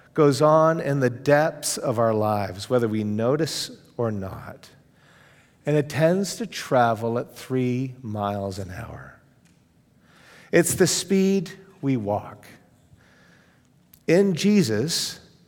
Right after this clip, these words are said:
God chose and chooses today to walk among us. Part of learning to love our neighbor today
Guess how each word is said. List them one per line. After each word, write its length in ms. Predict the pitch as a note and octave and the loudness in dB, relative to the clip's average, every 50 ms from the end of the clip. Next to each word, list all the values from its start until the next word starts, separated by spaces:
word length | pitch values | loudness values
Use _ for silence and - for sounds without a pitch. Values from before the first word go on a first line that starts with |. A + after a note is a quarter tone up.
| _ _ _ _ _ _ _ - | _ _ _ _ _ _ _ 2
God 300 | C3+ C3+ C3+ C3+ C3 C3 | 4 6 6 6 4 2
chose 600 | - - C#3 C3 C3 C#3 E3 G3 G#3+ A3 - - | 0 2 4 4 6 6 6 4 2 2 0 -2
and 220 | - D3 D3 C#3+ | -2 -2 -2 -2
chooses 680 | - - - - G#3 A3+ A#3 G#3 E3+ G3 F3+ - - | -2 -4 0 2 2 4 4 4 4 4 2 2 0
today 680 | - - D3+ B2 B2 A2+ G2+ F#2+ F#2+ G2 A2+ C#3 D#3 - - - - - _ _ _ _ - | -2 -2 -2 2 2 0 0 0 -2 -4 -6 -6 -8 -10 -14 -20 -20 -20 _ _ _ _ -6
to 140 | - C#3+ | 0 0
walk 560 | C3+ A#2+ A2 A2 A#2 A#2+ A#2+ A#2+ C3 - - - - - - - _ - | 0 2 2 4 4 6 6 4 2 -2 -6 -14 -20 -20 -20 -20 _ -8
among 400 | - A#2 A2 G#2 G2+ G#2 G#2 F#2 | -6 -4 -4 -4 -6 -6 -8 -8
us. 460 | F2+ D2 C2 - - - - - - - _ _ _ _ _ _ _ _ _ _ _ _ _ _ _ _ _ _ _ _ _ _ _ _ _ _ _ _ _ _ _ _ _ _ _ _ - - - _ | -10 -12 -14 -12 -12 -12 -12 -14 -16 -20 _ _ _ _ _ _ _ _ _ _ _ _ _ _ _ _ _ _ _ _ _ _ _ _ _ _ _ _ _ _ _ _ _ _ _ _ -20 -20 -20 _
Part 440 | - - C#3 C#3 C#3+ D3+ D3+ D#3+ - | -8 -2 2 4 6 6 6 6 4
of 200 | - C3+ B2 A2+ | 0 -4 -4 -2
learning 560 | A#2 A#2 B2 C3+ D3 D#3 E3 E3+ F3 F3 F3 E3+ | -2 0 2 2 2 2 2 2 0 0 -2 -2
to 140 | C3 C3 A#2+ | -2 -2 -2
love 580 | A#2 A#2 A#2 B2 C3 C3+ C3+ C#3 C#3 C3 C3+ - | 0 2 4 4 4 6 4 4 2 0 -4 -6
our 200 | - A#2 A2 A2 | -6 -4 -4 -2
neighbor 420 | A2 A#2 A#2 B2 C#3 C3+ D3+ C#3 | -2 0 0 0 0 0 -2 -4
today 720 | C#3 - A2+ - A2 G#2 G2 G2+ G2+ G2+ A2 A#2+ C3+ E3 | -4 -6 -10 -8 -4 -4 -2 -2 -2 -2 -4 -4 -6 -8